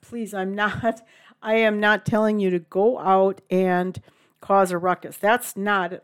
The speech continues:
all where I'm going with this. But I, I, what I'm saying is we need to be aware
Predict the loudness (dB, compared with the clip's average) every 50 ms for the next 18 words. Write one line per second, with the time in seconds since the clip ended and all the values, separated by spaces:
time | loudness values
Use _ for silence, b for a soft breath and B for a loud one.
0 | _ _ 0 2 4 4 4 2 2 0 -2 -2 -2 -4 -6 -6 -6 -8 -10 -10
1 | -12 -14 -14 -14 b b b b b _ 2 4 4 4 2 0 -2 0 0 0
2 | 0 -2 _ _ -2 0 2 2 2 0 -2 -4 0 0 2 2 2 0 -2 -4
3 | -6 -8 -6 -6 -6 -6 -8 -10 -8 -6 -4 -4 -4 -4 -6 -6 -4 -2 -2 -2
4 | -2 -4 -8